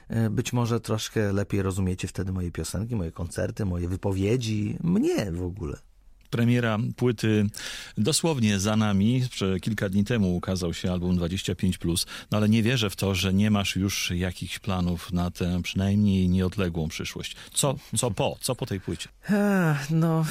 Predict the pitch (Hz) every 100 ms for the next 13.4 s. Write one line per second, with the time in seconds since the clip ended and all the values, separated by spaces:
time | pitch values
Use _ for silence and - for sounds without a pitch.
0 | 175 170 165 165 156 - - - 165 156
1 | 170 165 160 151 139 - 165 160 165 -
2 | - 151 160 151 147 165 160 98 92 -
3 | 113 120 131 151 - 123 139 127 - -
4 | 143 143 135 123 127 - 143 - 156 151
5 | 135 101 - 95 - - - - - -
6 | - - 226 156 139 117 117 123 107 101
7 | 110 107 104 113 110 104 - - 117 -
8 | 123 127 - 175 165 143 147 135 131 131
9 | 123 - 85 85 82 - 101 101 110 113
10 | 113 131 131 120 123 117 113 120 117 113
11 | 113 107 110 113 117 110 110 107 104 -
12 | - 98 101 - 104 98 113 107 104 -
13 | 104 101 104